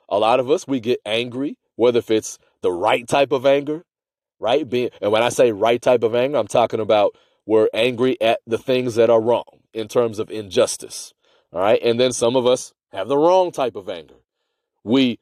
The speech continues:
try to play it off that is the right type of anger, but it's in a fits of rage and fits of,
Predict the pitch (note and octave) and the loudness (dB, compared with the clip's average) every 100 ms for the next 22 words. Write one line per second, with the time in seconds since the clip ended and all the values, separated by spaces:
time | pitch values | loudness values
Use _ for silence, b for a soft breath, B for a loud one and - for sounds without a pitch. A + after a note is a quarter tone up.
0 | _ - B2 G#2 - C3+ A2+ C#3+ F3 C3 | _ -2 0 0 0 2 4 2 0 0
1 | B2+ A#2 - F#2 G2+ G3 G3+ C3+ A#2+ G#2 | -2 -2 -8 -8 0 0 2 -2 -2 -4
2 | A2+ A#2 A2+ G#2 A2 G2 G2+ - - b | -4 -2 -4 -2 -4 -4 -8 -10 -20 b
3 | b G2 G2 F2+ b - C3 C#3 A#2 F2+ | b -4 -2 -4 b -2 0 0 -2 0
4 | B2+ B2 A2+ F2+ E2+ D2+ F#2 - A2+ - | 0 2 -2 -6 -8 -10 -16 -10 -10 -6
5 | A2 | -6